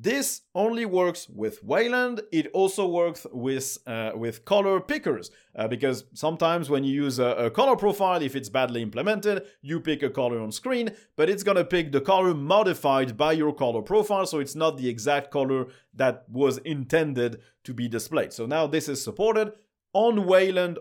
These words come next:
only. It will be exported to X Wayland in the future. And you can't really expect it to work on X eleven at all, 'cause no one develops anything for X eleven.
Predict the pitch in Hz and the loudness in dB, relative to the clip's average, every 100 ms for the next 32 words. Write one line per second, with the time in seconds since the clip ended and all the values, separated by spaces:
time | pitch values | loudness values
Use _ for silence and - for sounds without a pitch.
0 | - 135 185 214 220 214 - 190 - 156 | -4 -2 -2 -2 -4 -6 -8 -10 -4 2
1 | 226 240 226 247 247 208 196 - 156 156 | 4 2 0 -4 -4 -4 -4 -6 -4 -2
2 | 175 175 160 - 175 - 160 160 139 147 | -2 -2 -6 -10 -8 -2 -2 -2 -2 0
3 | 160 160 - 131 123 - 98 92 202 202 | 0 -4 -6 -6 -6 -6 -8 -2 -2 -2
4 | - _ _ 165 180 165 147 175 - - | -10 _ _ 0 0 -2 -6 -6 -4 -2
5 | 156 156 151 147 143 135 - 143 143 131 | 0 -2 -4 -4 -4 -4 -2 -2 -2 -8
6 | 139 123 123 127 123 135 120 - 120 117 | -6 -2 -2 -2 -6 -6 -6 -2 -2 0
7 | 110 110 120 113 120 104 - 117 123 120 | -2 0 -2 -2 -4 -4 -8 -4 -2 -2
8 | 113 110 110 107 - 151 151 131 139 131 | -2 -2 -2 -4 -4 -4 -4 -4 -6 -6
9 | - _ - 156 143 139 - 117 107 | -10 _ -2 0 2 -2 -2 -2 -4